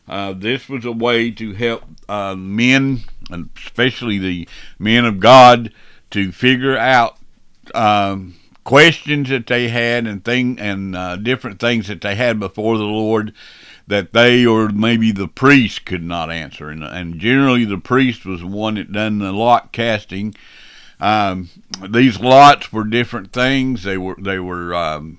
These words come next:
rocks and, uh, straw and sticks, and, and some were even bones. But, uh, they, I don't know if they were marked or what, but, uh,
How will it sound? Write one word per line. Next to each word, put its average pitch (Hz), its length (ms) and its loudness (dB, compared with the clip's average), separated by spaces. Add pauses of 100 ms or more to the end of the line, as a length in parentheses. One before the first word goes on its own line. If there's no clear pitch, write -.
(120)
rocks 123 640 4
and, 82 280 -14 (220)
uh, 87 260 -6
straw 135 840 6
and 85 200 -8
sticks, - 680 -2
and, 82 280 -14
and 87 420 -14
some 120 480 -4
were 110 180 0
even 107 340 -2
bones. 131 540 2 (640)
But, 110 420 0
uh, 110 280 4
they, 120 200 4 (140)
I 113 160 4
don't 110 200 0
know 113 180 2
if - 80 -8
they 104 160 0
were 95 240 -2
marked 131 680 6 (140)
or 98 220 -6
what, 123 480 0
but, 101 240 -12
uh, 95 460 -4